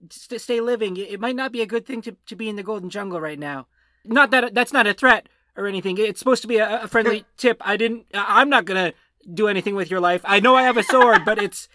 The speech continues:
Speaker 1: it, uh, there's gonna be a, a planar eclipse, and it, it might not be the best thing to be here right now.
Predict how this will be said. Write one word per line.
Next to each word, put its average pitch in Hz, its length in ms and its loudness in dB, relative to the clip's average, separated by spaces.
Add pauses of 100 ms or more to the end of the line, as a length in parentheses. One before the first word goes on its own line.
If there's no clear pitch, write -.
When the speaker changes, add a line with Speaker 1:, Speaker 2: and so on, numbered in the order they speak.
(240)
Speaker 1:
it, 208 120 -8
uh, 208 200 -6 (420)
there's 247 200 4
gonna 311 220 2
be 269 120 4
a, 254 60 4
a 233 140 0
planar 233 400 0
eclipse, 202 440 0
and 185 200 -6
it, 185 200 -12
it 196 100 -10
might 214 160 0
not 214 160 0
be 226 80 -8
the 202 100 -8
best 196 220 -6
thing 220 160 -2
to 214 80 -6
be 220 160 -6
here 180 200 -6
right 165 180 -10
now. 143 340 -10